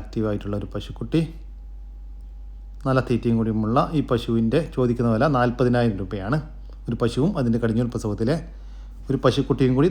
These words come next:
നാൽപതിനായിരം രൂപ. സ്ഥലം വരുന്നത് കാസർഗോഡ് ജില്ലയിലെ കരിവേടകം. കൂടുതൽ വിവരങ്ങൾക്ക് താഴെ കാണുന്ന നമ്പറുമായി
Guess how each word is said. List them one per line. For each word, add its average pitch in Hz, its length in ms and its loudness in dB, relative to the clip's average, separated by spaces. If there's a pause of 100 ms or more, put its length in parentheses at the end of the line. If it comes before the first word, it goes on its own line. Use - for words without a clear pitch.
നാൽപതിനായിരം 107 680 2
രൂപ. 101 140 4 (1200)
സ്ഥലം 190 300 10
വരുന്നത് 160 280 8 (100)
കാസർഗോഡ് 139 520 6
ജില്ലയിലെ 123 440 6 (200)
കരിവേടകം. 113 560 2 (720)
കൂടുതൽ 143 260 8
വിവരങ്ങൾക്ക് 135 440 6 (160)
താഴെ 131 280 8
കാണുന്ന 123 280 4
നമ്പറുമായി 117 420 4